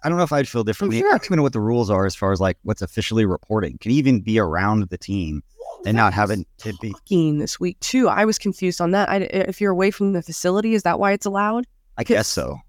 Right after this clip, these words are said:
Speaker 2: you're
Speaker 1: I,
Speaker 2: not
Speaker 1: I just don't know.
Speaker 2: reserve, so we couldn't talk to him.
Speaker 1: I don't know what, what constitutes officially reporting to the team. Like, I,
Speaker 2: Mm-hmm.
Speaker 1: I actually would have felt better if he would have been, like, down the tunnel, like, high-fiving the guys as they run out the tunnel,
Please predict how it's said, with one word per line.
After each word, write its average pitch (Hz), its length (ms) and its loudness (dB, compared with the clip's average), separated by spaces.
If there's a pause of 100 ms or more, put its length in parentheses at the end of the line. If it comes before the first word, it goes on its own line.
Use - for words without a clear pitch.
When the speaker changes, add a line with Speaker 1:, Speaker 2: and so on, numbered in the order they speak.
Speaker 2:
you're 233 160 -2
Speaker 1:
I, 240 40 2
Speaker 2:
not 240 140 0
Speaker 1:
I 151 40 6
just 147 140 -2
don't 170 140 4
know. 139 100 4
Speaker 2:
reserve, 143 240 2
so - 100 -4
we 220 160 2
couldn't 214 200 2
talk 147 220 0
to 147 120 0
him. 147 220 0 (120)
Speaker 1:
I 123 80 2
don't 139 120 4
know 131 80 4
what, 117 200 0 (300)
what 107 140 -6
constitutes 104 600 -2
officially 90 420 -2
reporting 87 460 -2
to 80 60 -2
the 65 100 -12
team. 80 280 -4
Like, 90 180 -4
I, 147 140 0
Speaker 2:
Mm-hmm. 107 100 -6 (300)
Speaker 1:
I 165 100 4
actually 196 200 0
would 185 80 4
have - 40 0
felt 113 300 0
better 147 260 6
if 113 100 -2
he 120 60 -2
would 113 100 2
have 107 60 0
been, 110 140 4
like, 98 160 2
down 113 180 2
the 98 80 2
tunnel, 117 360 0
like, 87 260 -2
high-fiving 101 500 0
the 98 60 0
guys 95 260 2
as 87 60 -4
they 98 100 0
run 90 160 2
out 95 140 2
the - 60 -18
tunnel, - 340 -6